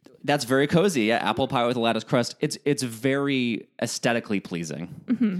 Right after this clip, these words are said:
Speaker 1: I will say, as someone who is a fan of bread and crust, I prefer a full crust.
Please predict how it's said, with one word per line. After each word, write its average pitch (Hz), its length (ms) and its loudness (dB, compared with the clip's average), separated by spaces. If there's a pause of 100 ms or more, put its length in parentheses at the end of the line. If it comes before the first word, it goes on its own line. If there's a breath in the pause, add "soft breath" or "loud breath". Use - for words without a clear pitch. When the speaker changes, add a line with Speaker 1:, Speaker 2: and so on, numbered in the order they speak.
(120)
Speaker 1:
I 135 100 2
will 131 320 4
say, 104 520 0
as 107 180 -2
someone 120 240 0
who 120 80 2
is 107 100 0
a 101 80 2
fan 104 300 0
of 92 120 -2
bread 95 240 2
and 113 120 2
crust, 87 540 -4 (420)
I 120 160 2
prefer 85 520 -2
a 78 100 -4
full 85 240 -6
crust. - 440 -12